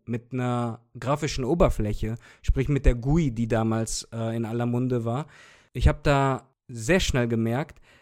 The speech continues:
dass, wenn das Projekt dann abgeschlossen war, dass der Teil, der nach dem Programmieren stattgefunden hat, mir viel, viel mehr Spaß gemacht hat und ich mich da mehr,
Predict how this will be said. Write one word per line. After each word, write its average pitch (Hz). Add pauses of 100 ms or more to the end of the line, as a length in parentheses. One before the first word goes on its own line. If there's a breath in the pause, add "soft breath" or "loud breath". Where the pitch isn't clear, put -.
(180 soft breath)
dass, -
wenn 127
das 135
Projekt 135
dann 127
abgeschlossen 131
war, 131
dass 117
der 117
Teil, 160
der 123
nach 143
dem 139
Programmieren 131
stattgefunden 120
hat, 139 (320 loud breath)
mir 123
viel, -
viel 139
mehr 131
Spaß 139
gemacht 120
hat 123
und 123
ich 120
mich 123
da 120
mehr, 135